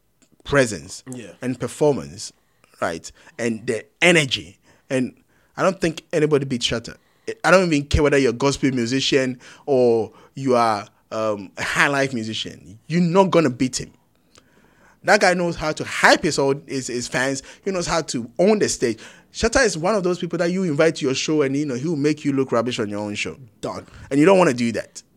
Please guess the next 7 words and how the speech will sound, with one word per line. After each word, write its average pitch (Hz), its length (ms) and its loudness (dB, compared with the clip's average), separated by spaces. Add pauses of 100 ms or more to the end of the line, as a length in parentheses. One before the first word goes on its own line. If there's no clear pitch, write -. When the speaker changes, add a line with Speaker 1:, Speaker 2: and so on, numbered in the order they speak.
(140)
Speaker 2:
Exactly. 120 500 -14 (600)
Speaker 1:
Right. 98 260 -6 (480)
So, 160 440 6 (260)
in - 60 -18
terms 220 200 4
of, 165 100 2
st-, - 240 -12